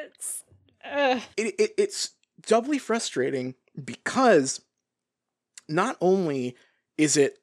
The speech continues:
Speaker 2: you know, on its face just a, just a bad portrayal of the, of this, of this, like, you know, real existing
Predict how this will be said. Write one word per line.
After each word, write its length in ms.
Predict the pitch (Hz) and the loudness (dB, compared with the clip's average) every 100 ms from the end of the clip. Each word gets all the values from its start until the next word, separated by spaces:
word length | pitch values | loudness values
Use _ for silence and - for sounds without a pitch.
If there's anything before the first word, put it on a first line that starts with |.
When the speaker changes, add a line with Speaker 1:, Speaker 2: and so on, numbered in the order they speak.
| _ | _
Speaker 2:
you 80 | 127 | -8
know, 140 | 87 | -6
on 180 | - 147 | -2 -2
its 120 | 143 - | -2 -2
face 260 | 127 120 | 0 0
just 200 | - - | -4 -8
a, 100 | 95 - 98 | -10 -14 -16
just 220 | - - | -14 -14
a 40 | |
bad 680 | 98 - 120 131 135 127 123 - - | -16 -4 -2 0 2 0 -4 -14 -14
portrayal 680 | - - 196 170 151 143 | -10 0 4 4 4 0
of 180 | 120 123 | -4 -8
the, 80 | 110 | -8
of 160 | 117 120 | -10 -8
this, 280 | 113 - - | -8 -8 -8
of 140 | 110 | -10
this, 220 | 107 107 | -8 -8
like, 140 | 110 - | -10 -8
you 60 | |
know, 240 | 139 120 131 | -6 -6 -8
real 500 | - 131 156 165 160 131 | -12 -4 4 6 6 4
existing 840 | 131 127 139 - 143 131 120 123 | -2 -6 -4 -2 -2 -4 -8 -10